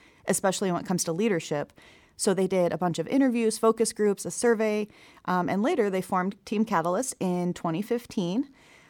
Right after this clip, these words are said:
Um, so that was kind of the, the reasoning for starting the group. We usually have around kind of ten to twelve members on our,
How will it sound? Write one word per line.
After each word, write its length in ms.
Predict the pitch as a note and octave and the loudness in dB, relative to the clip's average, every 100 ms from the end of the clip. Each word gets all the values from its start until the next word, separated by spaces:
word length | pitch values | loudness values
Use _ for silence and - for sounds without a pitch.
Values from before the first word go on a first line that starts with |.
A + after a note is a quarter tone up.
| - | -2
Um, 240 | F#3+ F3+ | 0 0
so 100 | F#3 | 2
that 140 | G#3 - | 2 2
was 100 | - | 0
kind 220 | B3 A3 | 0 2
of 260 | G3+ G3 F#3 | 2 0 2
the, 240 | F#3+ F3 | 2 2
the 140 | F#3+ F#3+ | 0 0
reasoning 340 | F3+ G3 F#3+ | 0 0 -2
for 140 | F#3 | -4
starting 420 | F#3 - D#3+ F#3+ G#3 | -6 -2 -2 0 -2
the 100 | F#3+ | -2
group. 420 | E3+ F3+ D4+ - | -2 0 -2 -4
We 140 | - A3 | 0 2
usually 320 | A#3 C4+ C#4 | 0 0 -2
have 320 | - F#3+ F#3 | -2 -2 0
around 560 | A3 A3 G#3 G3+ G3 - | 0 0 0 0 -2 -4
kind 220 | G#3 F#3 | -2 -2
of 80 | - | -4
ten 280 | - G3 G#3+ | -4 -2 -2
to 80 | |
twelve 420 | A3 G#3 G3 G3 G3+ | -2 0 0 2 0
members 520 | E3 F3 G#3 A#3+ - | 0 0 0 0 0
on 200 | F3+ F3+ | 0 2
our, 340 | E3+ E3+ E3+ | 2 2 2